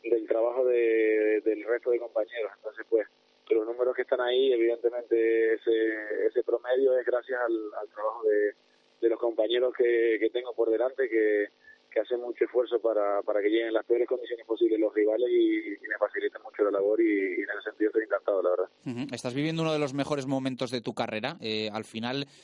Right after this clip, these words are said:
Speaker 2: estás, entre comillas, o sin las comillas, en casa, eh, con continuidad, con buenos resultados en lo individual, insisto, y en lo colectivo. Eh, ¿puede pedir a-,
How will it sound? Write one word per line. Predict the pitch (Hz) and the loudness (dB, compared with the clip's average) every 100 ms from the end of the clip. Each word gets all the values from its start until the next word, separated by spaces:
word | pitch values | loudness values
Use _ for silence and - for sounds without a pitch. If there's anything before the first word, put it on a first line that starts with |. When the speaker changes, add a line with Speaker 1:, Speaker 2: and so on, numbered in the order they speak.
| - | -10
Speaker 2:
estás, | 117 135 127 | -6 -4 -4
entre | 131 135 | -6 -6
comillas, | 131 131 135 127 - | -4 -2 -2 -4 -6
o | 107 | -10
sin | - 110 | -8 -8
las | 107 | -8
comillas, | - 113 131 120 - | -6 -4 -2 -4 -4
en | 117 | -6
casa, | 110 151 - 156 165 - - _ | -4 -4 -2 -4 -6 -14 -20 _
eh, | 113 | -8
con | 135 127 | -4 -4
continuidad, | 131 123 123 117 117 139 156 165 - | -2 -2 -2 -2 -2 0 -2 -6 -8
con | 117 113 | -6 -2
buenos | 127 123 | -2 -4
resultados | 123 127 117 135 123 - - | -6 -6 -4 -4 -6 -10 -12
en | 107 | -10
lo | 104 | -8
individual, | 104 104 104 113 123 131 120 | -6 -6 -4 -2 -2 -4 -8
insisto, | 117 113 135 120 123 | -10 -8 -6 -6 -4
y | |
en | 120 | -4
lo | 113 | -4
colectivo. | 123 117 110 160 143 160 - - - _ | -4 -6 -4 -2 -2 -2 -6 -18 -20 _
Eh, | 123 | -10
¿puede | - 131 139 | -4 -2 -2
pedir | 151 139 | -2 0
a-, | 139 | -2